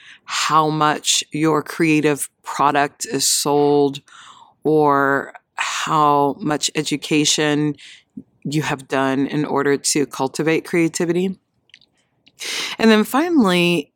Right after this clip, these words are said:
the other way that we are creating suffering, or humans are suffering, is through the separation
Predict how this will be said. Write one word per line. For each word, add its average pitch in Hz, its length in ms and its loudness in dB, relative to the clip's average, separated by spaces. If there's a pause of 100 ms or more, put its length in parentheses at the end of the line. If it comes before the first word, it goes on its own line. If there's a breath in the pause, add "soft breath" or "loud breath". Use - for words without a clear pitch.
(120)
the 165 600 2 (120)
other 226 220 2
way 202 140 4
that 170 200 0
we 160 640 2 (340)
are 147 600 -2 (680)
creating 160 680 2
suffering, 139 560 -4
or 131 80 -2
humans 165 480 -2
are 139 140 -6
suffering, - 680 -6 (800 loud breath)
is 185 240 2
through 175 240 0
the 160 140 0
separation 151 1200 0